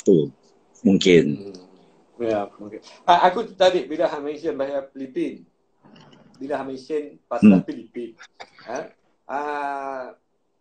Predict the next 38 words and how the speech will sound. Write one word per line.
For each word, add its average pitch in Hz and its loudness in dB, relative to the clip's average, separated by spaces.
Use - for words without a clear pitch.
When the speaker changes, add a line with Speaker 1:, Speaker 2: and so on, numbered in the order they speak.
Speaker 2:
apa - -8
kelebihan 180 -6
yang 160 -8
ada 170 -8
di 156 -10
Filipin? - -12
Maknanya 151 -10
sebab - -4
Filipin 202 -12
sekarang 170 -4
ni 170 -10
filem-filem 196 -10
dia 202 -16
orang 208 -4
kira 185 -4
di, 160 -10
di, 156 -12
di 143 -12
appreciate - -14
dekat - -8
dunia. 131 -8
Maknanya 131 -8
filem-filem 139 -4
di 147 -2
festival-festival 139 -2
dunia. 127 -4
Kan 143 -4
kebanyakan 127 -2
filem-filem 123 -6
dia 120 -4
orang. 117 -4
Yang 151 2
Speaker 1:
Mhm. - 8
Speaker 2:
dihasilkan 165 0
dengan, 160 -4
yang 156 -6
dihasilkan 165 -6
dengan, 160 -6